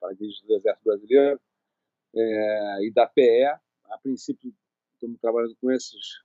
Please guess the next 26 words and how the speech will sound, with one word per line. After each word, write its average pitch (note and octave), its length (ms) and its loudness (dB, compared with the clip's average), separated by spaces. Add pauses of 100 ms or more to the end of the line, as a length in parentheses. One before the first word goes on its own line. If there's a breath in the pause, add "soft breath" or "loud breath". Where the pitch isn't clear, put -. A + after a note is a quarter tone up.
com A2+ 80 0
esses A2 140 -2
setores, C3+ 440 4
mas C3+ 220 -6
vamos C#3 160 -2
tentar C#3+ 240 -6
ampliar C#3+ 300 -2
o D#3+ 80 -2
máximo C3+ 400 -4
possível C3 320 -8
pra C#3 100 -2
trazer C3+ 460 -8
todo G3 240 2
mundo D3+ 140 -2
do C#3 40 -8
serviço C3+ 300 -8
militar A#2 480 -4 (100)
a B2+ 100 -6
opção C3 560 -8 (440)
de, A#2+ 100 -10
saindo C#3 440 4
do D3 100 -6
serviço, A#2+ 720 2
poder C#3 720 2 (460)
aprender, C#3 840 2
né, B2+ 240 -14